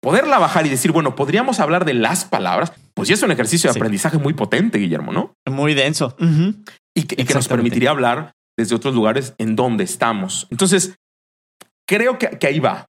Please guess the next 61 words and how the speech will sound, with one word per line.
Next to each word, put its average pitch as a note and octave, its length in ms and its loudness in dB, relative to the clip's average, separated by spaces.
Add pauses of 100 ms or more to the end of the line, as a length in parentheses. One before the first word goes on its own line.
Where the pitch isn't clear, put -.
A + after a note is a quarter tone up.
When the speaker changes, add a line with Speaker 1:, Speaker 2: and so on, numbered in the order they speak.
Speaker 1:
O - 40 -8
sea, C3 220 0
la B2 200 0
idea F#3+ 360 4
de, E3+ 220 2
de A2+ 340 0
cómo C#4 260 2
vamos A#3+ 300 2
a F3+ 40 0
hacer E3 240 0
que F3 100 0
la C3 120 2
gente, E3+ 440 0
aquí - 220 -2
es G3 100 2
la E3 160 0
siguiente B2 240 2
pregunta, F3 400 0
no C3+ 100 0
solamente F#3 300 0
cómo C3 140 -2
estamos A2+ 260 -2
Speaker 2:
Ujú. D#3 100 2
Speaker 1:
aquí. F3+ 260 2 (320)
La B2 80 -2
pregunta F3 220 0
es, E3 60 0
"¿y D3 40 0
ahora B2 180 0
qué - 80 -4
hacemos, F3 360 0
no, G#2+ 80 2
Guillermo?". A#2 380 2 (120)
<laughs> - 240 -6 (200)
En D3+ 80 4
Speaker 2:
Ah, B2 60 4
Speaker 1:
el D3+ 100 2
mundo F#3 220 6
de C3+ 60 6
la A#2 80 4
Speaker 2:
exactamente, - 240 4
o F3 40 4
Speaker 1:
posverdad. F#3 280 4 (640)
Speaker 2:
sea, D#3+ 100 2
eh, - 120 -6
eh, G#3 220 -8
o F3+ 120 2
cómo, A3+ 380 0
cómo A3+ 240 2
navegar G#3 460 4
en F#3+ 140 2
este D#3 180 -4
mundo C#3+ 220 -2
de C3+ 40 0
la C3 80 0
Speaker 1:
Claro. C3 140 -4
Speaker 2:
posverdad, B2 340 -2
más A#2 160 -2
bien A2 160 -2
sería. G#2+ 280 -2
Speaker 1:
Claro. G2+ 300 -4